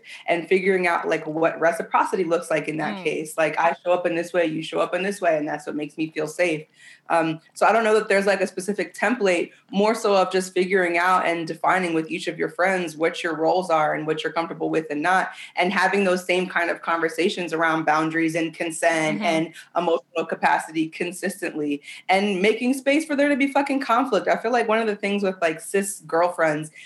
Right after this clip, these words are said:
Speaker 1: is, like, either it's hella catty ass,
Speaker 2: Right.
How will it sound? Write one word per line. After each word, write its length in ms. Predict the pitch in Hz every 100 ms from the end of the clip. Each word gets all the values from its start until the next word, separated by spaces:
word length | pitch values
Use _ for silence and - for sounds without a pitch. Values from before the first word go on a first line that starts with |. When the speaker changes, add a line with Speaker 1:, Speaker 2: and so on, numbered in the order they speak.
| - _ _ -
Speaker 1:
is, 180 | 180 165
like, 240 | 160 156
either 260 | 185 170 165
it's 180 | 160
hella 340 | - 196 202 196
catty 460 | - - 196 190 190
ass, 440 | 180 180 180 - - - -
Speaker 2:
Right. 120 | 240